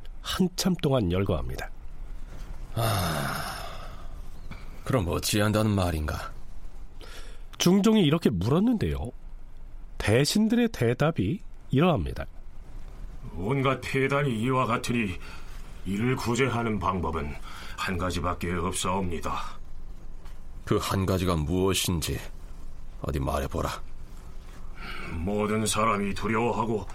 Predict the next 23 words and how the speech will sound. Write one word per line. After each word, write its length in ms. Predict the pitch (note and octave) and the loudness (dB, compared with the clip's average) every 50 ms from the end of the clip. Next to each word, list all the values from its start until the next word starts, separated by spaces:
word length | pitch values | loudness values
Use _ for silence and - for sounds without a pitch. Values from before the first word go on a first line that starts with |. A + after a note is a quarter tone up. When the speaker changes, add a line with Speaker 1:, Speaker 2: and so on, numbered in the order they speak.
| - - - - - - | -6 -8 -8 -8 -8 -6
Speaker 3:
복종할 460 | - - G#2 G2+ - C3+ B2 B2+ B2+ | -4 -4 -4 -2 0 2 4 4 4
만한 320 | B2+ B2 C3 C3+ B2 B2 A#2+ | 4 4 4 4 4 2 2
덕망 380 | - A2+ B2 B2+ C3 C3 C#3 | 2 2 2 4 4 4 4
있는 160 | C#3 C#3 C3+ B2 | 4 2 2 2
사람을 460 | - - A2+ A2 A#2 A2 A2 A2+ A2 | 0 2 2 2 2 2 0 0 0
뽑아 360 | A2+ A2 G#2+ A2 G#2 G2 - - - - - - - - - - - | 0 0 2 2 2 0 0 -4 -6 -6 -6 -8 -8 -8 -8 -6 -4
높은 420 | D2+ F2 A#2+ B2+ - - E3+ E3 | -2 0 0 0 2 2 4 4
자리에 340 | D3+ D#3 D3+ D3+ C#3+ A2+ G2+ | 4 4 4 4 2 2 0
앉히고 360 | - - - - - - - - - - - - - - - - - - - - - - - - - | 0 -2 -2 -4 -4 -4 -6 -6 -6 -8 -8 -10 -10 -12 -10 -10 -10 -10 -10 -10 -10 -10 -10 -10 -10
그로 280 | - - - - G#2+ A2+ | -6 -2 0 2 2 2
하여금 400 | G#2+ G#2 G#2 A2 G#2 G2+ G2 E2+ | 2 2 2 2 2 2 0 0
모든 400 | F2 F2+ F#2+ F2+ G2 F#2+ F#2 F#2 | 0 0 0 0 0 0 0 0
일을 200 | F#2+ F#2 F2 D#2+ - | 0 0 -2 -2 -2
편하게 480 | - - - F2 F#2 F#2 F#2+ G#2+ A2 | -4 -4 -2 -2 -2 0 0 0 0
하는 260 | G2+ - G2+ F#2 F#2 E2+ | 0 0 0 0 -2 -2
것이옵니다. 760 | F2+ F2+ F2 - - G2+ F2+ E2+ F2+ G2 F#2 F2 F2+ E2+ - - - - - - - - - - - - - - - - - - - | -2 -2 -2 -2 -2 -2 -2 -2 -2 -2 0 0 -2 -2 -2 -6 -10 -10 -8 -10 -10 -10 -10 -10 -10 -8 -8 -8 -8 -8 -10 -8 -4
그러면 300 | - G#2+ G#2+ G#2+ G#2 G#2+ | 0 2 2 4 4 2
사람들이 560 | G#2 - G2 G2 G#2+ G#2+ G#2 G#2+ G2+ G#2 G#2+ | 2 2 4 4 4 4 4 2 2 0 0
모두 340 | G#2 G#2 G#2 G#2+ G2+ G#2 G2 - | 0 2 2 0 0 -2 -4 -4
그를 300 | - - A2+ A2+ G#2 G2 | -4 -2 -2 0 0 0
존경하고 640 | - - G#2 G2+ G2+ G2+ G#2 G#2 G2+ G2 G2+ F#2 - - - - | -2 -2 -2 -2 0 0 0 0 -2 -2 -2 -4 -4 -6 -6 -4
우러러볼 520 | - E2+ - E2+ F#2+ C3+ C3+ B2 C#3 C3+ - | -4 -2 -2 0 2 2 4 4 4 4 4
것이옵니다. 720 | - C#3+ - - A2+ - - - - - - C#2+ - - | 2 2 2 2 0 0 -2 -4 -6 -4 -4 -4 -4 -6